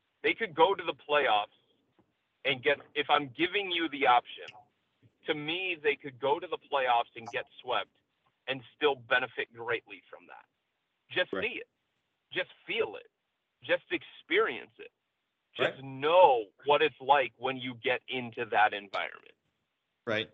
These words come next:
Speaker 1: That would, to me, that would still be beneficial. So
Speaker 2: Right.
Speaker 1: if I'm given the option and I'm talking about what I think is best for the future of the organization, and going into next year, if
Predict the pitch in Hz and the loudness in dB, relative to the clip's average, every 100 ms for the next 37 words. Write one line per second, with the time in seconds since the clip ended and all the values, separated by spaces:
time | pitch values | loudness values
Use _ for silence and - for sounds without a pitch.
0 | - 156 160 170 151 - - 147 147 160 | -2 2 2 0 -4 -6 -8 -6 -2 -2
1 | 131 123 123 127 135 131 _ _ 147 139 | -4 -2 2 2 -2 -10 _ _ -2 0
2 | 135 117 123 117 113 107 95 104 - - | -2 -8 -14 -8 -6 -6 -8 -12 -14 -18
3 | _ _ _ _ _ _ _ - 139 127 | _ _ _ _ _ _ _ 0 4 4
4 | 107 156 143 147 160 165 151 139 131 - | 4 0 -2 -6 -4 -4 -2 2 0 0
5 | - 107 104 - 120 120 127 123 123 120 | -6 -6 -8 -6 -2 -2 0 0 -2 -4
6 | 117 107 120 127 127 127 127 113 107 - | -2 -2 0 2 0 -2 -10 -12 -10 -6
7 | 113 113 _ 120 107 _ 127 131 127 123 | -6 -6 _ -16 -16 _ -16 -14 -10 -6
8 | 117 110 113 117 113 107 104 104 101 - | -6 -8 -6 -6 -6 -8 -10 -8 -8 -10
9 | 87 90 _ _ _ _ - 208 269 214 | -18 -20 _ _ _ _ -2 2 2 2
10 | 160 143 175 175 165 160 147 147 123 123 | -6 0 0 2 -2 -4 -4 -8 -6 -2
11 | 139 - - 139 170 117 107 117 | -4 -4 -16 -8 -4 -4 -4 -6